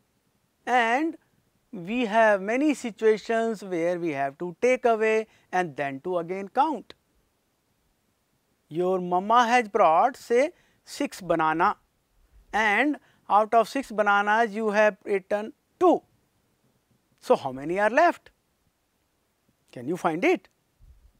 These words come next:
Yes, recounting is to be done. Let's see it here.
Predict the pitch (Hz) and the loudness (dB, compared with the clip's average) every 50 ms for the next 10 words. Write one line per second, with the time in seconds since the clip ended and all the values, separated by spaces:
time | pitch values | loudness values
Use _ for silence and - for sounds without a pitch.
0 | _ _ _ _ _ _ _ - 285 320 370 359 320 311 311 311 302 - - _ | _ _ _ _ _ _ _ -10 -4 0 0 2 2 2 0 -4 -4 -8 -14 _
1 | _ - 294 349 339 - 302 277 262 247 262 262 247 247 233 214 214 233 214 226 | _ -2 0 0 2 6 6 6 4 4 0 -2 -2 -2 -4 -4 -6 -6 -4 -2
2 | 202 214 208 208 208 208 - _ _ _ _ _ _ _ _ _ _ _ _ _ | 0 0 0 0 -2 -6 -12 _ _ _ _ _ _ _ _ _ _ _ _ _
3 | _ _ _ _ - 180 247 262 - - - 269 277 277 247 - 185 226 240 220 | _ _ _ _ -4 -2 -2 -2 -2 -2 -4 -2 -2 -2 -2 0 4 6 6 6
4 | 151 | 6